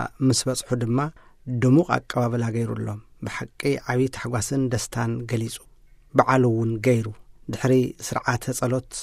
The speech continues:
መልኣክ እግዚኣብሔር ርእሰ ሊቃነ ጳጳሳት ብሓፈሻ ምስ ኩሉ ህዝብን ምስ ዝተፈላለዩ ጉጅለታትን ከምኡ ድማ ምስ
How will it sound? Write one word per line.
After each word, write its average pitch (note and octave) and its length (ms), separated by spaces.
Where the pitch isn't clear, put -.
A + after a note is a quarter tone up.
መልኣክ C3 320
እግዚኣብሔር A#2 580
ርእሰ D3 260
ሊቃነ A#2 320
ጳጳሳት - 540
ብሓፈሻ - 480
ምስ - 240
ኩሉ E3+ 300
ህዝብን A2+ 380
ምስ C3 180
ዝተፈላለዩ C3+ 680
ጉጅለታትን A#2 760
ከምኡ C#3 300
ድማ B2 260
ምስ B2 200